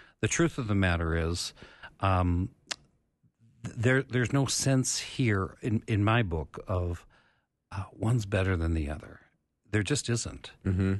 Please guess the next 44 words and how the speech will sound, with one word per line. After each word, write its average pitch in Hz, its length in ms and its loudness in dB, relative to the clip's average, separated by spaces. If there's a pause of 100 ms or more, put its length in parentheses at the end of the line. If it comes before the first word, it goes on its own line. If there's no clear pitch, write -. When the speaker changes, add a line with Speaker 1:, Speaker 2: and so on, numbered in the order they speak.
Speaker 1:
I, 110 260 4
I'm 107 280 2
extremely 131 1120 2
thankful 101 720 -2 (480)
that 101 280 0 (960)
in, 98 240 2 (100)
in, 107 220 2 (100)
in 104 140 2
our 101 140 4
case, - 640 -6 (680)
um, 98 280 0
and 107 140 2
I 101 60 2
should - 280 -8
stop - 280 -4
talking 85 220 -2
about 87 160 -4
me. 80 180 -2
I 80 60 -4
just 85 180 -6
realized - 280 -8
that - 120 -6
now. 104 140 -6
Speaker 2:
That's 113 200 0
Speaker 1:
But, 131 140 0
Speaker 2:
okay. 165 160 4
Speaker 1:
but, 135 100 0
but 117 80 -6
the 101 60 -4
point 165 240 4
is, 131 300 2 (340)
um, 104 600 4
I'm, 117 220 2
I'm 117 100 2
just 156 200 0
ex-, - 180 -4
extremely 156 600 2
thankful 107 480 -2
that 92 180 -2
they've 90 220 -4 (100)
all 135 540 2 (500)
made 104 240 2
a 95 60 -2
commitment - 880 -4